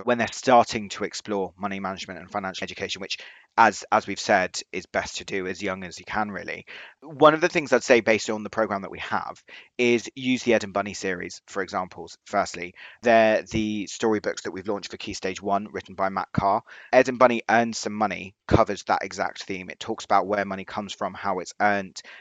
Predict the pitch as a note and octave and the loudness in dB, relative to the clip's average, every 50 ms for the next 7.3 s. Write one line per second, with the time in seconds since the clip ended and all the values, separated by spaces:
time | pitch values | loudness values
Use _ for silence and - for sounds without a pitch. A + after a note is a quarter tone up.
0 | - _ - A2 G#2+ G#2 G2+ G2+ - _ - F#2+ _ - - G2 G2+ G2+ G2 F#2 | -16 _ 2 4 4 4 4 0 -2 _ -8 -8 _ -6 -8 -6 -4 -4 -6 -6
1 | F2+ - F#2+ F2+ F2+ - - - - G#2 G2 F#2+ - - F#2 E2+ E2 _ - _ | -6 -10 -10 -8 -10 -12 -12 -4 -2 -2 -2 -2 -2 -2 -2 -2 -2 _ -10 _
2 | - F#2+ F#2 - - - G#2 F#2+ F2+ _ - - - - - - - _ A#2 B2 | -14 -12 -12 -14 -2 0 0 0 0 _ -14 -14 -14 -16 -20 -20 -14 _ 0 2
3 | C3 C#3 C3+ - - C#3 B2+ - - C3+ B2+ A#2+ A2 - - A2 F#2+ - G#2+ G2 | 2 2 4 6 4 4 4 4 2 4 4 4 2 0 -4 -10 -4 0 2 2
4 | G2+ F#2+ - - F2 - - - F#2+ F2+ F2+ F2 - _ F#2 - - A2+ G2+ - | 2 2 0 -2 -4 -2 -2 -2 -4 -4 -4 -8 -14 _ -12 -8 -6 -6 -4 0
5 | - A2+ A#2 A2 - - A#2 A2 G#2 - G2+ E2 G2 - - - G#2+ - - - | 2 2 2 0 -2 -4 -4 -4 -4 -6 -6 -6 -6 -6 0 0 0 0 0 -10
6 | F#2 F#2+ F#2+ G#2+ G2+ F#2+ F#2+ F#2 - - - F#2 F#2 F2+ - - F2+ F#2 G#2 G2+ | -10 -8 -6 -4 -2 -2 -2 -6 -8 -6 -4 -4 -4 -4 -8 -12 -6 0 2 2
7 | G#2 A#2+ C#3+ - - | 2 2 0 -4 -10